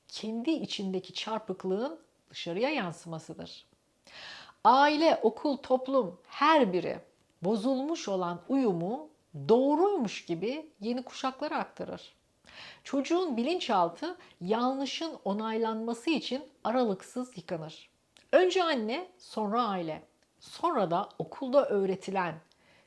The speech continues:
cümlelerin çoğunda tek bir gizli emir vardır. "Kendin olma. Çünkü ben senin kendin olmanı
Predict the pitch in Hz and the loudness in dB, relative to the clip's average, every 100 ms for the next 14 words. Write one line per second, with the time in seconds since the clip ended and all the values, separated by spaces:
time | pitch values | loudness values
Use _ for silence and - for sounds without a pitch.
0 | _ 143 170 262 262 220 185 175 180 - | _ -8 -4 -2 0 0 0 -2 -6 -4
1 | 320 262 180 190 262 - - 339 - - | 0 2 0 -2 -4 -6 -4 -4 -4 -6
2 | 180 175 156 226 214 220 254 - 180 190 | -2 -2 -2 -2 -2 -2 -4 -4 -2 0
3 | 175 160 156 151 - - _ _ _ - | -2 -2 -4 -10 -14 -20 _ _ _ -20
4 | - - - - - 311 311 339 330 240 | -20 -20 -20 -12 -4 0 2 4 6 4
5 | 151 - - _ _ _ - - 285 311 | 0 -6 -14 _ _ _ -14 -8 -8 -8
6 | - 185 226 277 _ _ 160 196 240 302 | -6 -4 -4 -10 _ _ -4 0 0 -2
7 | 320 - - - 226 247 269 _ _ - | -8 -16 -14 -8 -4 -6 -8 _ _ -14
8 | - 196 214 294 330 - 196 175 165 160 | -8 -4 0 0 0 0 0 0 -2 -4
9 | 196 285 | -6 -8